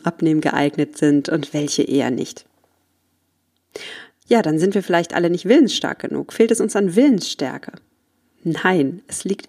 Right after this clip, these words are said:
auch nicht an unserer Willensstärke. Wenn du diesen Podcast hörst, dann garantiere ich dir, du bist willensstark genug. Sonst würdest du dich nicht mit dem Thema auseinandersetzen, sonst würdest du es nicht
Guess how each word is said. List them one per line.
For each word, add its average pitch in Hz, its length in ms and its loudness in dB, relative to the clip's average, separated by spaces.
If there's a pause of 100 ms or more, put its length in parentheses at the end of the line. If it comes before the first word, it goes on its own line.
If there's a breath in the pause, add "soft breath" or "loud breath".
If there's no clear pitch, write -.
(120)
auch 208 260 0
nicht 208 340 0
an 170 140 -2
unserer 170 320 -2
Willensstärke. 156 680 -4 (400 loud breath)
Wenn 185 240 2
du 214 160 2
diesen 220 240 2
Podcast - 480 -4
hörst, 190 320 0
dann 175 160 0
garantiere 180 580 0
ich - 200 -4
dir, 180 180 0
du 180 180 -6
bist - 300 0
willensstark 185 500 0
genug. 143 380 -6 (320 loud breath)
Sonst - 220 -2
würdest 233 220 2
du 208 60 -4
dich 196 160 0
nicht 202 220 0
mit 185 100 0
dem 175 80 0
Thema 180 300 -2
auseinandersetzen, 190 760 0
sonst - 240 -8
würdest 185 260 -2
du 180 100 0
es 175 160 -6
nicht 170 220 -4